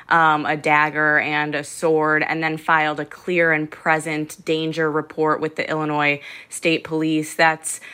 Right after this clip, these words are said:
um, where law enforcement or school officials have to complete this report when,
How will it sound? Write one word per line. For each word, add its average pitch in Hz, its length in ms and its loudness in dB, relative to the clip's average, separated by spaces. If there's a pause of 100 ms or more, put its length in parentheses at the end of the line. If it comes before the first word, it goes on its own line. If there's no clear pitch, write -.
(140)
um, 156 560 2
where 160 120 4
law 202 220 4
enforcement 202 460 -2
or 165 80 -2
school 175 240 -2
officials 170 420 0
have 165 120 -10
to 165 80 -8
complete 240 480 -4
this 240 140 -2
report 208 440 2
when, 170 260 2